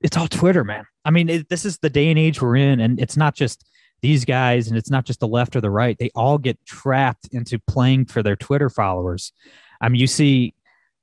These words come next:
I mean, anytime there's a presidential primary, you saw it with the Republicans in sixteen, the Democrats in twenty. It's like every debate, it's like they're trying to win with these Twitter takes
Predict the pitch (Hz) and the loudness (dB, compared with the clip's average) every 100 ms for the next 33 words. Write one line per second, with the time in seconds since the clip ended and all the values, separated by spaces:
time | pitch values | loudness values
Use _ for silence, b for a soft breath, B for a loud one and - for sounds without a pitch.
0 | _ _ - 57 - 147 139 147 135 143 | _ _ -16 -14 -4 0 2 2 2 2
1 | 127 117 - 131 120 120 117 117 104 104 | 0 -2 -2 0 0 -2 -2 -2 0 0
2 | 104 107 - 104 104 110 107 - 120 113 | 0 0 -2 -2 -2 -4 -4 -2 -2 0
3 | 113 110 110 - 123 - - 110 107 101 | -2 -2 -2 -2 -6 -4 -2 2 2 0
4 | 104 117 113 - 113 104 - 113 - 123 | 0 0 0 -2 -2 -2 -4 -6 0 0
5 | 113 104 - b b b - - 113 - | 2 0 -6 b b b -8 -6 -6 -2
6 | 147 151 123 110 131 127 110 - 120 120 | 0 2 0 0 0 0 -2 -4 -4 -4
7 | - 131 143 147 123 107 - 139 117 135 | -2 0 2 2 0 -4 -12 -6 -2 0
8 | 131 - 117 107 - - - - 170 165 | 0 -2 -4 -4 -6 -14 -10 0 2 2
9 | 113 117 95 - - | 0 0 -2 -4 -16